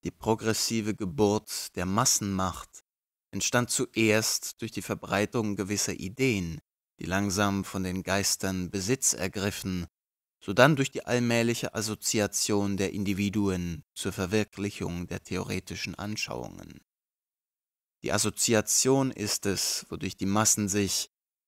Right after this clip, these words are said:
wenn auch nicht sehr richtige, so doch wenigstens sehr bestimmte Ideen von ihren Interessen gebildet und das Bewusstsein ihrer Kraft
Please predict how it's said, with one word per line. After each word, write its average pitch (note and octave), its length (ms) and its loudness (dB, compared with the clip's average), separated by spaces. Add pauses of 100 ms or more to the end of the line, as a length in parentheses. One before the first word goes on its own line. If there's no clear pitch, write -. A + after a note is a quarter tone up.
(100)
wenn G#2+ 140 -2
auch G#2+ 160 -2
nicht B2 240 -6
sehr A2+ 300 6
richtige, F#2+ 680 0 (320)
so - 160 -6
doch A#2 240 2
wenigstens A#2 640 0
sehr A2 160 -2
bestimmte A#2+ 720 -4
Ideen D2 800 -8
von - 200 -14
ihren - 240 -10
Interessen F#2+ 600 -2
gebildet G2+ 680 -2 (500)
und G#2+ 120 -8
das G2 140 -4
Bewusstsein G#2 720 0
ihrer F#2 220 -6
Kraft - 480 -4